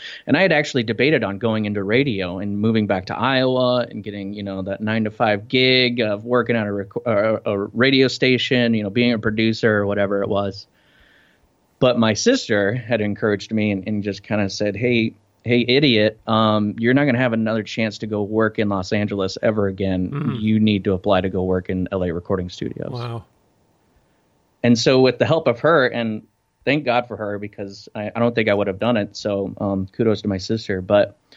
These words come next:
Speaker 1: um, I ended up going to Los Angeles and working in six, seven different recording studios
Speaker 2: Wow.
Speaker 1: over the course of three years. Um, you know, there was times when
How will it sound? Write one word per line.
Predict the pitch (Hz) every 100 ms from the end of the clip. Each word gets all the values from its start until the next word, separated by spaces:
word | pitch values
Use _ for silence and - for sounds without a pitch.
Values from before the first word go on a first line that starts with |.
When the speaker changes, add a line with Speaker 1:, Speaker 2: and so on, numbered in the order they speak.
| - _ -
Speaker 1:
um, | 107 110 104 95 95 107 _ _ _ _ _ -
I | 127
ended | 135
up | 135
going | 123 135 135
to | 127 123 117
Los | 123 123 143
Angeles | 160 101 95 -
and | 107
working | 110 110 113 110 107 110
in | 110 110 104 101 104 - _ _ _ - - - - _ _ _
six, | - - 113 -
seven | 123 117 120
different | 117 113 117
recording | 107 - 120 117
studios | 120 127 127 127 135
Speaker 2:
Wow. | 143 170 165 123 98 - _ _ _ _ _ _
Speaker 1:
over | 120 110
the | 107
course | 120 117 -
of | 110 110 - _ _ _ _ _
three | 127 127 123
years. | 120 127 131 139 - - _ _ -
Um, | - 107 104 98 98 95 - _ _ _ _ _ _
you | 120
know, | 110
there | 117
was | 120 107
times | - 113 110 110 104
when | 104 101 101